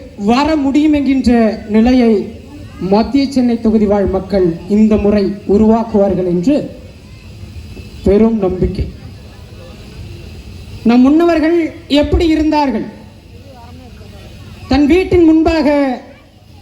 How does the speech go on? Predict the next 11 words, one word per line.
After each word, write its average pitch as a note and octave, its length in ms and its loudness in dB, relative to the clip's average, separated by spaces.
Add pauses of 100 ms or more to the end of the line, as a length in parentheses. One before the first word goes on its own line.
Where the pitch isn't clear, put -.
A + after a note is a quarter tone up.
(160)
அரிசி E4 480 0
மாவில் E4 420 0
கோலமிட்டார்கள். C#4 680 -2 (680)
எதற்கு? B3 520 -2 (640)
ஈ A#3+ 140 6 (220)
எறும்பின் E4 340 2
பசியை D4 460 2
போக்குவதற்காக C#4+ 1000 -2 (320)
அரிசி D4 480 0
மாவில் C#4 360 0
கோலமிட்டார்கள். A3+ 640 -2